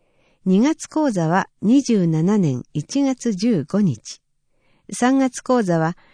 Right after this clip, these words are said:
二月十六日、いずれも消印有効で、杉並区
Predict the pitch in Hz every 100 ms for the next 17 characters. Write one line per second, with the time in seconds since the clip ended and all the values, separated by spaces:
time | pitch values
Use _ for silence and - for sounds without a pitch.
0 | _ 180 180 220 277 - 254 202 214 226
1 | 202 - 220 190 - - - _ _ _
2 | - 185 277 294 277 269 - - 151 -
3 | 262 247 233 214 196 - 170 147 - _
4 | _ _ _ _ _ - 208 226 220 208
5 | 208 - 135